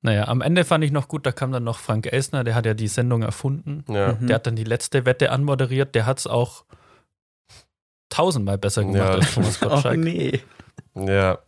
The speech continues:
Speaker 2: das war
Speaker 1: Obwohl
Speaker 2: echt.
Speaker 1: er ja irgendwie, man hat schon gemerkt, er hat ja, äh, s-, seit Jahren schon Parkinson und man hat schon gemerkt, dass er die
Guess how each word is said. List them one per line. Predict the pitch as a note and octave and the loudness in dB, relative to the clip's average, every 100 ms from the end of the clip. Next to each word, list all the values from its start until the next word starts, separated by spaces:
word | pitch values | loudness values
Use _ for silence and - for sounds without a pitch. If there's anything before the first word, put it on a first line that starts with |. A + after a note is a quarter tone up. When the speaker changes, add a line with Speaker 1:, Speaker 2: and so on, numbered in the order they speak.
| - | -8
Speaker 2:
das | A2 A#2+ | -4 2
war | A#2 | 4
Speaker 1:
Obwohl | G2 G2+ E3+ | 4 6 6
Speaker 2:
echt. | F#3 | 8
Speaker 1:
er | E3 C#3+ | 6 4
ja | C3+ C3+ C3+ | 4 4 4
irgendwie, | D3+ D#3+ D3 C#3+ C#3 | 4 4 4 2 0
man | C3+ A#2 | -2 0
hat | D#3 | 0
schon | - D3 | 0 -2
gemerkt, | C3+ B2+ C#3 | 0 -2 -2
er | B2 | -2
hat | C3 | 0
ja, | A#2 A2+ - | 2 0 0
äh, | A2 G#2+ | 2 2
s-, | A2+ - - | 0 -8 -8
seit | - A2+ A2+ | -2 0 2
Jahren | G#2+ B2+ | 2 0
schon | B2+ A2 | -2 -2
Parkinson | - C3+ - C#3+ C#3+ D3 D#3 - _ _ _ _ - | -2 -2 -2 -2 -2 -2 -4 -8 _ _ _ _ -4
und | A2+ | 0
man | A2+ | 2
hat | A#2+ - | 0 0
schon | A#2+ | 0
gemerkt, | A2 G#2 A2+ - | 2 2 0 0
dass | G#2+ | 0
er | G#2 | 0
die | G#2 G2 G2+ B2 | -2 -2 -2 -4